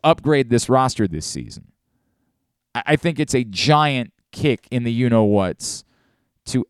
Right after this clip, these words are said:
every player on that team, to every fan in this fan base, to just come in and say, "Yeah, we had this great season and outperformed expectations, and hopefully we can do it again next year,"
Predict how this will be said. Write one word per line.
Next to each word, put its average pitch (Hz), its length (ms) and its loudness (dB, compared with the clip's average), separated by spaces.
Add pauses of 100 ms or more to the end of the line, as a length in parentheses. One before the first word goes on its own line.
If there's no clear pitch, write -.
every 175 260 6
player 139 320 2
on 117 140 2
that 101 240 -4
team, 147 560 -4 (400)
to - 140 -2 (180)
every 151 480 2
fan 147 460 -2
in 127 80 -8
this 117 160 -4
fan 165 380 -2
base, 98 440 -2 (320)
to 143 100 2
just 160 360 6
come 156 220 -2
in 117 500 -2 (100)
and 127 180 0
say, 120 580 0 (340)
"Yeah, 175 180 2
we 170 80 4
had 160 100 2
this 139 120 -6
great 180 280 4
season 135 840 -2
and 104 480 -6
outperformed 156 540 0
expectations, 120 1200 -2
and 107 640 -4 (1500)
hopefully 190 380 6
we 196 80 2
can 196 100 -4
do 202 120 8
it 208 60 8
again 208 260 2
next 139 280 -2
year," - 340 -6